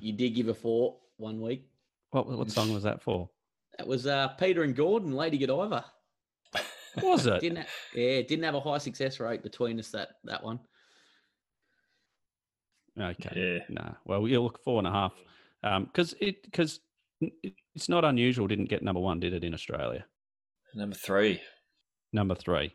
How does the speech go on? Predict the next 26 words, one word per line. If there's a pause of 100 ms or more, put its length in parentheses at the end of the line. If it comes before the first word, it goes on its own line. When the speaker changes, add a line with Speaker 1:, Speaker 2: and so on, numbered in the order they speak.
Speaker 2:
yeah. (680)
Speaker 3:
First,
uh, (360)
yeah,
breakout
hit.
So
I
guess, (1500)
you
know,
he's
a
bit
Speaker 2:
Yeah,
Speaker 3:
more
Speaker 2:
okay.
Speaker 3:
known (220)
now. (840)
Speaker 2:
Well,
I'd
probably
have
to
give
that,